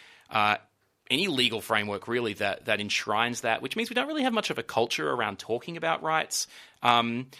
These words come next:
and just talking about, like, you know, we have a right to a private life. And I think we often find ourselves when we talk about, like, national security and, you know, in that f-, context, when we're talking about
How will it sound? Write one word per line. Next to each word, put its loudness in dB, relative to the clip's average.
and 6
just 4
talking 2
about, 6
like, 4
you 0
know, 0
we 2
have 4
a 0
right 6
to -2
a 0
private 2
life. 2
And 4
I 2
think -2
we 6
often 2
find 4
ourselves 0
when -2
we -2
talk 0
about, 2
like, -10
national 0
security -2
and, -2
you -2
know, -4
in 0
that 2
f-, -12
context, 0
when -6
we're -6
talking -4
about -2